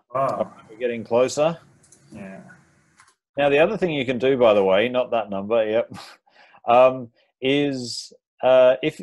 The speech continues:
Speaker 2: if Owen fed that to the market, make a mistake again, Owen. Just get that ra-, last angle wrong again in some different way.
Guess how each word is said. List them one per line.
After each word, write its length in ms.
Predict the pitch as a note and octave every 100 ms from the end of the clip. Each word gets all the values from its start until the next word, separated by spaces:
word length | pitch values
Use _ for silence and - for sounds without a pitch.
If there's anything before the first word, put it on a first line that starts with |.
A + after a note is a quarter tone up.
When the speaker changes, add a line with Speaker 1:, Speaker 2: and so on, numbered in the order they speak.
| -
Speaker 2:
if 160 | D#3 D3
Owen 260 | E3 A3 F#3+
fed 280 | - E3
that 160 | D#3 B2
to 80 | B2
the 100 | B2
market, 380 | B2+ C#3+ D3 C#3+
make 180 | F#3
a 60 | F#3+
mistake 420 | D3+ - B2+ B2
again, 280 | G#2+ G2 F#2+
Owen. 360 | F2+ F2+ C#3 D3
Just 220 | D3 -
get 200 | C3+ A2+
that 180 | A#2+ G#2+
ra-, 280 | A2 A2 A2+
last 320 | A#2 A2 -
angle 360 | G2+ G#2 F#2+ F2
wrong 260 | F2+ F2 F2
again 320 | E2 F2 F2
in 160 | F2+
some 200 | - F#2
different 320 | F2 F2 F#2+ D#2+
way. 280 | E2+ G2